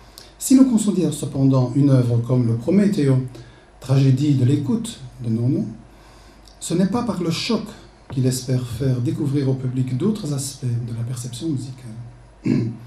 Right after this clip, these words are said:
<clears throat> Il s'agit au contraire d'une invitation positive. Or, pour faire percevoir l'intérieur des sons, il faut supprimer des parties de stimulus extérieur qui, du fait de l'habitude,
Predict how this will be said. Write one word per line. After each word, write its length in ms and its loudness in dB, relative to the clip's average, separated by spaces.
<clears throat> 400 -18
Il 100 0
s'agit 340 2
au 60 4
contraire 560 0
d'une 180 4
invitation 420 0
positive. 560 -4
Or, 380 4
pour 200 -10
faire 200 -2
percevoir 680 0
l'intérieur 600 0
des 160 -8
sons, 320 -4
il 120 2
faut 180 2
supprimer 540 2
des 100 2
parties 340 -6
de 80 -2
stimulus 640 0
extérieur 760 -8
qui, 240 0
du 180 -2
fait 200 -4
de 100 -4
l'habitude, 640 -4